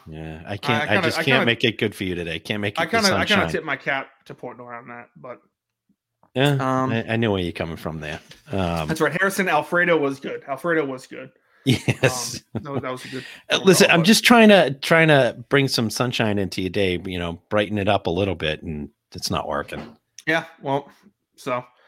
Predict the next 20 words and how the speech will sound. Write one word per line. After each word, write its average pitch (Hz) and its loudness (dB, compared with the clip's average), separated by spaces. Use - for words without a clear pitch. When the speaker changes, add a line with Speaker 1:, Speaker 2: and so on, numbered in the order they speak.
Speaker 2:
uh, 139 2
Speaker 1:
Listen, 139 4
I 127 6
think 135 0
you 139 6
have 123 4
a 117 0
great 117 4
opportunity 87 0
here. 76 -8
<laughs> - -16
Speaker 2:
Yeah, 277 2
I 151 -10
mean, 165 -4
uh, 170 -2
you 170 -8
know, 196 -4
things 160 -6
change 175 -6
and 139 -6